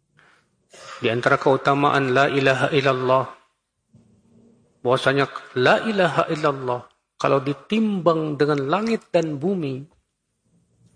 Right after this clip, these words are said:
maka akan lebih berat la ilaha illallah.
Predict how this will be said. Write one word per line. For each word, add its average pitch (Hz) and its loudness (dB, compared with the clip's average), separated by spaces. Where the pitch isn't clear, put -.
maka 123 -4
akan 123 -2
lebih 113 -2
berat 113 -2
la 104 0
ilaha 95 -4
illallah. 92 -10